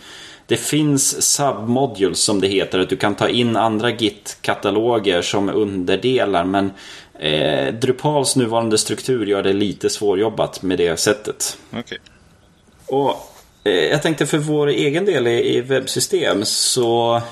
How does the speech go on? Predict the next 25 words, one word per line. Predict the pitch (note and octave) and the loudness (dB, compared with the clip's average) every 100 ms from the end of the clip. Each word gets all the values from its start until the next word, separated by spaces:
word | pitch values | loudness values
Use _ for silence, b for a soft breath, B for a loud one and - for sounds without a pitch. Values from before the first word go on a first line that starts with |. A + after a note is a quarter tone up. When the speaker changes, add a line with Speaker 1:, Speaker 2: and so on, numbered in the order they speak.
| B B | B B
Speaker 1:
vi | B2 D3 | -2 0
kör | D3 C3 | 0 2
ju | B2+ B2 | 2 2
det | A2+ | 2
mesta | A#2 - - - B2 A2+ | 0 0 -2 0 0 0
i, | - A2 G#2+ A2+ A2+ | 0 2 2 2 0
i | G#2+ | 0
Git | D#3 D3 - - - - | -2 -4 -6 -10 -10 -6
och | G#2 G#2+ G2 | 0 2 0
försöker | - - A#2+ G2+ G#2+ | -2 0 0 2 0
få | - A2 | 0 2
ner | A2+ B2+ G2+ | 4 4 2
funktionerna | - A2+ G#2+ C3 C3 B2 G2+ F#2 F#2+ - B B B _ G#2 | 0 -2 0 0 0 0 2 2 0 -2 B B B _ 0
i | G#2+ G2 F2+ | 2 2 0
features. | - D3 C#3+ - - - - - - | 0 0 0 -2 -2 -2 -2 -2 -4
Men | - G#2+ | -2 2
man | A2 A#2+ | 2 2
har | C3 D3 | 2 2
alltid | A#2+ G#2+ - | 2 0 0
det | A#2+ | 2
här | G#2+ | 2
läget | G#2 G2+ F#2+ G2+ - - | 4 2 2 0 -2 -2
då | G#2 | 0
man | G2+ G2 | 2 0
har, | G2 G#2 G2+ F#2+ | 2 2 4 2